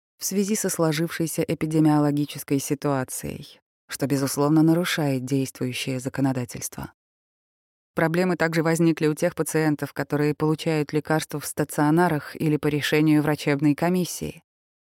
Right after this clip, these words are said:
«Врачебная комиссия обычно проводится в областном ревматологическом центре», объясняет вице-президент Российской ревматологической ассоциации «Надежда»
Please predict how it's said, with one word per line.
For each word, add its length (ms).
«Врачебная 560
комиссия 540
обычно 360
проводится 500
в 60
областном 480
ревматологическом 960
центре», 460
объясняет 640
вице-президент 720
Российской 500
ревматологической 1000
ассоциации 680
«Надежда» 560